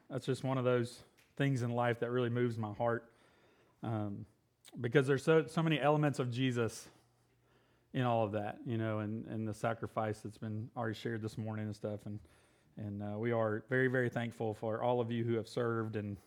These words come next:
um, love you and appreciate you and just the example, you know, and, and I know we always tie it back into Jesus, and that's what he did. You know, he, he gave himself up and, uh, complete surrender and sacrificed himself. And so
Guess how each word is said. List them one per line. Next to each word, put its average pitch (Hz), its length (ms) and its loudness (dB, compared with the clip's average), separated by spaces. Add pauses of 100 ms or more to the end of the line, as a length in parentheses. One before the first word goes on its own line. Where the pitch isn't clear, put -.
(140)
um, 104 320 -6
love 120 240 2
you 117 140 2
and 104 240 -4 (580)
appreciate 123 540 -2
you 120 100 2
and 110 220 0
just 113 160 -6
the 113 80 -2
example, 110 640 -2 (640)
you 113 100 -4
know, 107 180 -2
and, 104 220 -4
and 113 120 -4
I 113 60 0
know 113 160 2
we 113 100 2
always 117 160 0
tie 123 240 2
it 117 80 -4
back 127 220 2
into 131 160 2
Jesus, 120 440 0
and 113 240 -4
that's 117 240 0
what 131 120 0
he 139 60 2
did. 131 360 0 (140)
You 107 80 -6
know, 110 140 -6
he, 117 200 -4 (540)
he 123 80 -4
gave 127 260 4
himself 135 380 0
up 139 300 4 (680)
and, 104 500 -6 (1120)
uh, 101 220 -14
complete 135 400 2
surrender 123 540 -2 (160)
and 110 140 -4
sacrificed 110 600 -2
himself. 104 520 -6
And 104 120 -8
so 101 280 -6